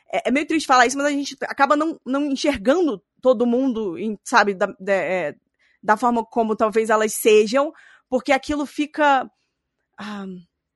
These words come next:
eu não sei como dizer sem parecer uma coisa ruim, mas é, <laughs> é do tipo, é esse sentimento de quando às vezes você para e você consegue se concentrar em alguém e você vê detalhes sobre essa pessoa e você consegue lembrar coisas, você fala,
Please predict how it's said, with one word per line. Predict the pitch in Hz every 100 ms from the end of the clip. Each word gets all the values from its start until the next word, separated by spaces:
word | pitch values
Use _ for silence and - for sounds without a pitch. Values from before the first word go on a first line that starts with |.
| _ _ _ _ _ _
eu | 254
não |
sei | 254 330
como | 294
dizer | 233 190 196
sem | 196
parecer | 190 185 185
uma | 180
coisa | 180 180
ruim, | 185 180 170
mas | 175
é, | 196
<laughs> | - 302 285 - 370 - -
é | - 233
do |
tipo, | 277 285 240 269 233
é | 190 240 202
esse | 269 285
sentimento | 294 294 277 277
de | 247
quando | 285 262
às | 247
vezes | 254 254
você | 247
para | 262 220 214 262 285
e | 233
você | 226 226
consegue | 240 240 233
se | -
concentrar | 254 254 247 233 226
em | 262
alguém | 247 240 208 240 285 - _ _ _ -
e | 214
você | 247 - 247
vê | 254
detalhes | 233 262 - 247 220 233 190 175
sobre | 196 185
essa | 202
pessoa | 190 180 196
e |
você | 190 202
consegue | 214 208 208
lembrar | 220 220 196 202 220
coisas, | - 214 196
você | 208 208
fala, | 214 202